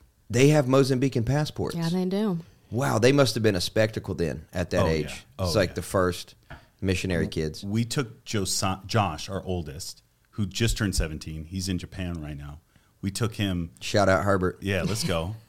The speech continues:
Speaker 3: Uh, we took Josiah to get vaccinated
Speaker 2: Joshua
Speaker 3: at, like,
Speaker 2: to get
Speaker 3: Josh,
Speaker 2: vaccinated.
Speaker 3: at a village, like a village vaccination.
Speaker 1: No kidding.
Speaker 3: Yes.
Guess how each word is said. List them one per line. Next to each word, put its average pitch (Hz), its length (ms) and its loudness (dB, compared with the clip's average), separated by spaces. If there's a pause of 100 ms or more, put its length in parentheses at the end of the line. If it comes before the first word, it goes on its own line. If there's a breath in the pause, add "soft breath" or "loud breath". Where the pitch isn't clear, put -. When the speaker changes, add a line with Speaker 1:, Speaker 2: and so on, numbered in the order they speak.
Speaker 3:
Uh, 104 640 4 (920 loud breath)
we 107 200 0
took 113 320 -2 (800)
Josiah 101 560 0
to 87 80 -2
get 85 260 -6
vaccinated 85 920 -4 (480)
Speaker 2:
Joshua 107 180 0
Speaker 3:
at, 101 100 -4
like, 107 180 4
Speaker 2:
to 151 60 -6
get 151 140 -6
Speaker 3:
Josh, 101 320 4
Speaker 2:
vaccinated. - 140 -10
Speaker 3:
at 107 120 4
a 98 60 0
village, 85 760 0 (800)
like 104 160 4
a 98 80 2
village 107 400 4
vaccination. 95 960 -4
Speaker 1:
No 95 200 2
kidding. 80 440 -4
Speaker 3:
Yes. - 440 -4